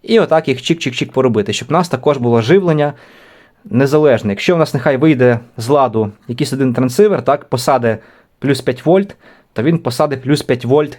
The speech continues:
тільки на своїй лінії. Ці лінії у нас продовжать працювати. Це важливо. Тому я замовив детальки, буду мати бажання, час, я собі свого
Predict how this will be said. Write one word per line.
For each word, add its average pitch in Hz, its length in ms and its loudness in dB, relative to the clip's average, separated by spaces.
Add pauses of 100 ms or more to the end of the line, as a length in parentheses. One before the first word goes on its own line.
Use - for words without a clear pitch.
тільки 135 320 -2
на 117 100 2
своїй 123 360 0
лінії. 110 420 0 (340)
Ці 180 220 -2
лінії 170 260 2
у - 20 2
нас 131 180 0
продовжать 123 440 0
працювати. 117 600 -2 (300)
Це 160 380 0 (420)
важливо. 131 680 2 (760)
Тому 185 440 2
я 127 180 2
замовив 117 580 0 (720)
детальки, 170 640 -2 (460)
буду 127 360 0
мати 107 520 0 (260)
бажання, 143 540 0
час, 143 360 -2
я 127 80 2
собі 107 340 -4 (840)
свого 120 640 0